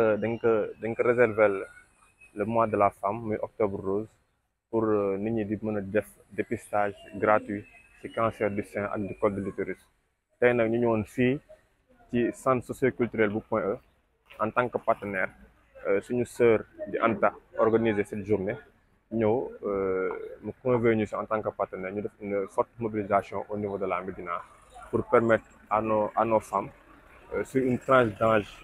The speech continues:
sur une tranche d'âge entre vingt, euh, ba cinquante ans, pour ñu mën a def ce dépistage de manière gratuite. Donc déjà, bu ñu xoolee, xam ne feebar bi vraiment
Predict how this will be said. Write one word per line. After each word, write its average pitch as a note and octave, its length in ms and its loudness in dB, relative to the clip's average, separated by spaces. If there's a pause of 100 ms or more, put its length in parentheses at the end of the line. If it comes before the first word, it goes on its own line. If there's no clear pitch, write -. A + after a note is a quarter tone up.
(220)
sur D3+ 100 2
une C#3+ 120 4
tranche C3+ 260 2
d'âge A2+ 240 4 (120)
entre A2+ 260 -2
vingt, G#2 280 2 (600)
euh, A2 160 6
ba G2+ 140 2
cinquante A#2 420 0
ans, A2 260 -4
pour A2 80 -8
ñu A2+ 120 -2
mën G#2+ 140 0
a G#2 40 0
def G#2 160 -2 (580)
ce A#2 60 -2
dépistage G#2 600 0 (260)
de G2+ 40 -4
manière G2+ 220 0
gratuite. F#2 380 -4 (460)
Donc C3+ 260 6
déjà, C3 720 10 (960)
bu B2+ 120 -2
ñu D#3+ 80 8
xoolee, C3 420 8 (320)
xam B2+ 160 0
ne A#2 260 0
feebar A#2+ 300 2
bi G#2+ 140 -2
vraiment A2 480 -2